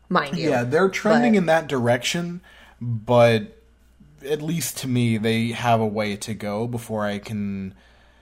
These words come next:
Speaker 2: before I feel like they're going to pose any real difficulty for me in, like, evaluating a matchup.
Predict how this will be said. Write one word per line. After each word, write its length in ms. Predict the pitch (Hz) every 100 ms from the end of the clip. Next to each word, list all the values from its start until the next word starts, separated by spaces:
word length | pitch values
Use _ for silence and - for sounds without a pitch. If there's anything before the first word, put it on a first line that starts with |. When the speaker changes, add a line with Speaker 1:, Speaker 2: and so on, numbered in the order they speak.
| _ -
Speaker 2:
before 680 | 120 123 117 113 104 101 98
I 160 | 110
feel 340 | 110 - 113 107
like 300 | 104 104 98
they're 140 | 110
going 260 | 104 107 101
to 100 | 117
pose 580 | - - 110 107 101 101
any 180 | 113 107
real 260 | 107 101
difficulty 760 | 101 - 101 - 92 82 - 85
for 180 | - 92
me 240 | 90 85
in, 340 | 78 78 76 73
like, 420 | 76 73 67 - _ _ _
evaluating 920 | 127 113 104 95 101 87 85 80 78
a 40 | 73
matchup. 480 | 62 60 - -